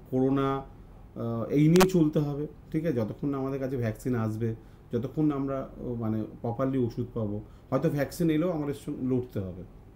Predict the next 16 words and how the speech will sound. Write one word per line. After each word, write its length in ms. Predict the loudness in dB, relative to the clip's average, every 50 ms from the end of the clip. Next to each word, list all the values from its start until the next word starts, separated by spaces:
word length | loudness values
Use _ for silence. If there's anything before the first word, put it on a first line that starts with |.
| -20 -20 -20 -20 -20 -20 -20 -20 -20 -20 -8 -4
তাই 160 | -2 -2 -2
না? 80 | -2 -4 -6 -4
যে 100 | -4 -2
কোনো 180 | 2 2 2 4
রোগ 260 | 4 2 2 0 0
যদি 140 | 0 -2 -2
হতেই 280 | -2 0 2 2 2
পারে 180 | 2 2 0 0
আমাদের, 240 | 0 0 0 0 -2
আহ, 480 | -4 -8 -12 -8 -6 -6 -4 -4 -6 -6 -6
কিন্তু 160 | -4 -2 -2 0
রোগের 220 | 0 0 -2 -4 -4 -6 -8 -8
প্রতিরোধকটা 540 | -6 -4 -2 -2 -2 -2 -4 -4 -4 -6
যদি 180 | -4 -4 -4 -4
পেয়ে 200 | 0 0 2 2
যাই, 220 | 2 2 0 -2